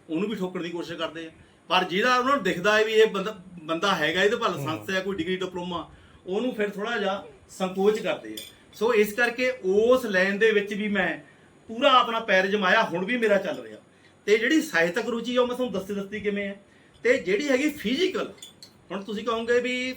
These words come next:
Speaker 1: ਫਿਜ਼ੀਕਲ ਰੁਚੀ ਕਿਵੇਂ ਹੈ? ਦੇਖੋ, ਜਦੋਂ ਤੁਸੀਂ ਆਪਣੇ ਘਰ ਦੇ ਵਿੱਚ, ਆ ਸਾਡੀਆਂ ਭੈਣਾਂ ਬੈਠੀਆਂ, ਸਰਦਾਰ ਜੀ ਬੈਠੇ ਆ, ਜਦੋਂ ਅਸੀਂ ਕੋਈ ਕੰਮ ਫਿਜ਼ੀਕਲ ਨਹੀਂ ਕਰਦੇ,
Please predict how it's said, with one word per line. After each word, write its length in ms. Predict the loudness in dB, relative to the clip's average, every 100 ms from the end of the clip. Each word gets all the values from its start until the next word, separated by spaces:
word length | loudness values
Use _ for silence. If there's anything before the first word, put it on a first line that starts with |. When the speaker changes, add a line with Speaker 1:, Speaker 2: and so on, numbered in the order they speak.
| -10
Speaker 1:
ਫਿਜ਼ੀਕਲ 460 | -6 -4 -4 -2 -2
ਰੁਚੀ 360 | -2 -4 -4
ਕਿਵੇਂ 340 | -6 -4 -4 -6
ਹੈ? 140 | -12 -20 -20 _ _ _ _ _ -10
ਦੇਖੋ, 320 | -8 0 2
ਜਦੋਂ 380 | 2 2 2 2
ਤੁਸੀਂ 680 | -2 -4 -4 -2 -2 -4 -8 -16 _ _ _ _ _ _ _ _ _ _ _ _ -8
ਆਪਣੇ 340 | -6 -2 -2 -2
ਘਰ 280 | -2 -2
ਦੇ 140 | 0 0
ਵਿੱਚ, 320 | -2 -4 -16 -20 _ _ _ _ _ _ _ _
ਆ 60 | -12
ਸਾਡੀਆਂ 260 | -6 -6 -4
ਭੈਣਾਂ 280 | -4 -4
ਬੈਠੀਆਂ, 400 | -4 -6 -6 -8 -8 -16 -20 -20 -20 -20 -20 _ _ -20 -16
ਸਰਦਾਰ 300 | -8 -6 -4
ਜੀ 100 | -2
ਬੈਠੇ 320 | -4 -4 -8
ਆ, 60 | -10 -18 -20 -16 0
ਜਦੋਂ 280 | 2 4
ਅਸੀਂ 160 | 4 4
ਕੋਈ 180 | 6 6
ਕੰਮ 260 | 4 4
ਫਿਜ਼ੀਕਲ 540 | 2 0 0 2 2 4
ਨਹੀਂ 240 | 4 6
ਕਰਦੇ, 380 | 4 2 -4 -8